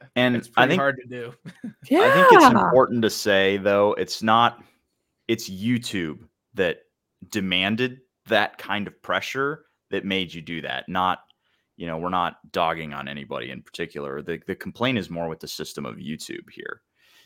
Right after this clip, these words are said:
Speaker 1: Um,
Speaker 3: Yeah,
Speaker 1: and
Speaker 3: well, and it's, it's, it's a, it's a feedback loop, right? It's like, "Well, we can only do the thing that's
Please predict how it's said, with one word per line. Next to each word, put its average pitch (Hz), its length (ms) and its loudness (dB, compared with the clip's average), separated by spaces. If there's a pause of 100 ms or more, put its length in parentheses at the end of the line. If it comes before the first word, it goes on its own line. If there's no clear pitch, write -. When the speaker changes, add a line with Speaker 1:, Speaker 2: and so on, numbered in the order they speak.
(160)
Speaker 1:
Um, 73 240 -8
Speaker 3:
Yeah, 320 280 6
Speaker 1:
and 240 180 0
Speaker 3:
well, 311 180 6
and 277 160 0
it's, 294 240 -2
it's, 262 280 -6
it's 254 260 -6
a, 214 400 2
it's 220 220 -4
a 202 120 0
feedback 277 640 -2
loop, 185 200 -2
right? 208 200 2
It's 180 240 -6
like, 165 260 -8
"Well, 196 200 -2
we 202 100 -4
can 202 160 -8
only 196 220 -2
do 185 140 -4
the 175 120 -8
thing 190 340 -2
that's 170 220 -8